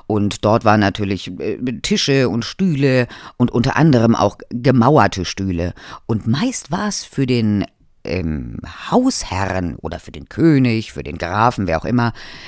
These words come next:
gab es einen Stuhl, der gebaut war wie ein Lokus. Oberein, raus.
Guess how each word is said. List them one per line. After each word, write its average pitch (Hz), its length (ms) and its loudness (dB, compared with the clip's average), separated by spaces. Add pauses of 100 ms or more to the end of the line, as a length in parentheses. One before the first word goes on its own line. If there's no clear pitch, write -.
(280)
gab 107 340 0
es - 160 -2
einen 98 320 0
Stuhl, 127 460 -2
der 120 120 2
gebaut 95 420 -2
war 95 140 -2
wie - 120 -10
ein 120 160 -2
Lokus. 123 720 -6 (320)
Oberein, 98 880 -2 (120)
raus. 143 880 4